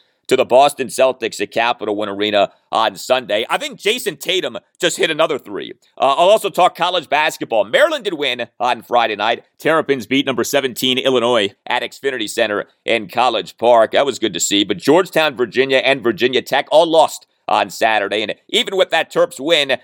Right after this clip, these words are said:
uh, there is at least, uh, somewhat of an asterisk that goes by that victory, as Illinois was without its star center, Kofi Cockburn. I tell you, this is not a great season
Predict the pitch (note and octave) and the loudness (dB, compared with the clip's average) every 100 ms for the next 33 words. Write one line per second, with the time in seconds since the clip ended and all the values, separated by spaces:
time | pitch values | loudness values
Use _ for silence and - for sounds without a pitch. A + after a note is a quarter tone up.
0 | - - A#2+ B2+ C3+ C#3 E3+ G3+ G3+ E3+ | -2 4 6 4 2 2 2 6 6 4
1 | - C#3 F3 E3 - C#3+ C#3 C3+ - F#3+ | 0 -2 0 0 2 2 4 2 -2 -2
2 | F3 D#3 C3 B2 - - A#2 G2+ - _ | -2 -2 -4 -4 -6 -4 -2 -2 -8 _
3 | _ - A#2+ C#3 B2+ B2 C#3+ A#2+ G2+ A2+ | _ 0 2 2 2 2 2 2 -2 -4
4 | - G#2+ A2 F#2 C3+ B2 B2+ G#2+ G2 D#2+ | -4 -2 0 0 0 2 2 2 -2 0
5 | G#2+ G#2+ - _ - G#2 G#2 - B2+ A2+ | 2 2 -2 _ -6 -2 -2 2 4 4
6 | - B2 G#2+ - A#2+ G2+ G2+ A2 B2 - | 0 0 0 2 2 0 -4 0 0 -2
7 | G#2 G2+ C#3 C#3+ D3+ D#3 A#2+ C3 F3 - | -4 -2 0 2 0 -2 -4 0 0 0
8 | C3+ A2 C#3+ C3+ C#3 C#3 A#2 | -6 -4 -6 -4 -4 -2 -2